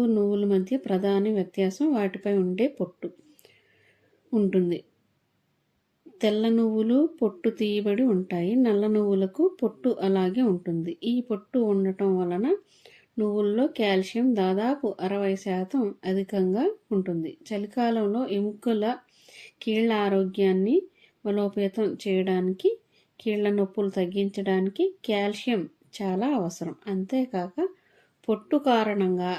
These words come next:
నల్ల నువ్వుల్లో ఫైబర్, యాంటీ ఆక్సిడెంట్లు కూడా ఎక్కువగా ఉంటాయి. ఈ యాంటీ ఆక్సిడెంట్లు రోగనిరోధక శక్తిని పెంచి చలికాలంలో వచ్చే ఇన్ఫెక్షన్లు, జలుబు వంటి వ్యాధుల నుండి శరీరాన్ని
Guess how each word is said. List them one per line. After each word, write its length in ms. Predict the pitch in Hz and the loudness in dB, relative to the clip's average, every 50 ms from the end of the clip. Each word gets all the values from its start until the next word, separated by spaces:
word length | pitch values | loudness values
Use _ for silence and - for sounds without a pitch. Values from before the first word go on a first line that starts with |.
| - - - | -8 -6 -4
నల్ల 300 | 196 190 185 185 202 220 | -2 -2 0 0 0 0
నువ్వుల్లో 600 | 226 226 220 208 196 196 196 196 196 240 302 349 | 0 0 0 0 -2 -2 0 0 0 0 -2 -2
ఫైబర్, 560 | - - - 208 196 190 190 196 226 226 220 | -2 -2 -2 0 0 0 0 0 -2 -2 0
యాంటీ 440 | 196 196 185 180 185 185 190 233 233 | 0 -2 0 0 0 -2 -2 -2 -2
ఆక్సిడెంట్లు 580 | 220 196 190 - - 202 196 190 190 - 220 | -2 -2 -4 -6 -6 -6 -4 -4 -4 -4 -4
కూడా 340 | 220 - 202 190 185 185 247 | -4 -2 -2 -2 0 0 0
ఎక్కువగా 500 | 277 269 226 202 - - 190 190 208 254 | 0 0 -2 -2 -2 -2 -2 0 0 0
ఉంటాయి. 400 | 240 202 180 180 180 175 160 - - - _ _ _ - - - - - - - - - | 0 0 0 -2 -4 -4 -6 -6 -8 -14 _ _ _ -20 -20 -20 -20 -20 -20 -10 -2 0
ఈ 60 | 254 247 | 2 4
యాంటీ 420 | 233 214 208 214 220 226 240 262 247 | 4 4 4 2 2 0 0 0 2
ఆక్సిడెంట్లు 920 | 233 226 220 220 - - 220 208 202 196 190 190 196 190 185 185 175 - - - | 2 2 0 -2 -4 -6 -2 0 0 0 0 0 0 2 2 2 2 0 -4 -4
రోగనిరోధక 880 | 196 196 202 214 226 254 240 233 226 220 214 208 208 202 208 202 202 | -2 -2 0 0 0 0 0 0 0 0 0 -2 0 -2 -2 -2 -4
శక్తిని 480 | 196 196 202 185 190 _ - 202 190 190 | -4 -2 -4 -4 -6 _ -2 -2 -2 0
పెంచి 400 | 190 190 180 175 185 185 - 294 330 | 0 0 -2 -2 -2 -4 -4 -4 -4
చలికాలంలో 840 | 339 - - 214 196 196 196 - 220 208 214 214 214 208 202 202 202 | -4 -4 -2 -2 -2 -2 -2 -2 -2 -2 0 0 0 0 0 0 0
వచ్చే 320 | 202 180 175 - - - 202 | 0 -2 -2 -4 -6 -2 0
ఇన్ఫెక్షన్లు, 760 | 190 175 185 190 220 208 196 - - - 190 185 175 180 208 247 | 0 0 -2 -4 -4 -6 -6 -8 -6 -4 -4 -2 -2 -2 0 -2
జలుబు 440 | 262 226 226 196 180 180 175 185 214 | 0 0 0 0 0 0 -2 -2 0
వంటి 440 | 240 240 220 196 185 185 185 - 190 | 0 0 2 2 0 0 0 -2 -2
వ్యాధుల 420 | 185 185 175 175 175 185 185 185 185 | 0 0 0 -2 -2 -4 -4 -2 -2
నుండి 400 | 185 180 175 175 175 190 247 359 - - _ _ _ _ _ _ _ _ _ _ _ _ - - - - _ _ | -2 -2 -4 -4 -2 2 2 2 0 0 _ _ _ _ _ _ _ _ _ _ _ _ -20 -20 -20 -20 _ _
శరీరాన్ని 800 | - - - 226 208 214 226 247 254 247 226 208 196 202 233 349 | -12 -4 -2 0 0 2 4 4 4 4 4 2 2 2 2 2